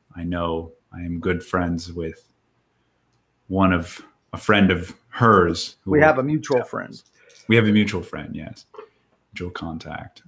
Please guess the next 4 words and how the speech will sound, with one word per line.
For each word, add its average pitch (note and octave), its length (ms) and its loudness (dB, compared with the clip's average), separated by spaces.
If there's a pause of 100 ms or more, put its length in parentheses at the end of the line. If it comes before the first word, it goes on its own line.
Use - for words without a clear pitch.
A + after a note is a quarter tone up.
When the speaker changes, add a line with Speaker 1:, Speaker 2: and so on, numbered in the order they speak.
Speaker 1:
Um, E2 440 -16 (2000)
I F2+ 100 -2
have F#2+ 120 2
not A2 380 6